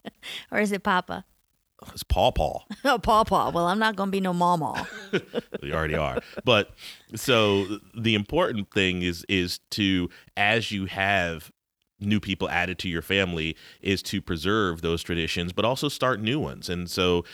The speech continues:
Speaker 2: it, we're, we've been thinking and talking a lot about the traditions that we have and, and the traditions that we go through and, and all different kinds of items that you would say are, are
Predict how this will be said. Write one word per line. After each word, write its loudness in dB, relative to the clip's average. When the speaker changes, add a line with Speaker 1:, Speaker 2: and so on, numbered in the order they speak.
Speaker 2:
it, -8
we're, 0
we've -2
been -2
thinking -4
and -6
talking -4
a -10
lot -2
about -2
the -6
traditions -6
that -4
we -4
have -6
and, -10
and -4
the -4
traditions -6
that -2
we -4
go 0
through -4
and, -6
and -2
all 0
different -8
kinds -4
of -2
items 0
that 0
you -4
would -4
say 0
are, 0
are 0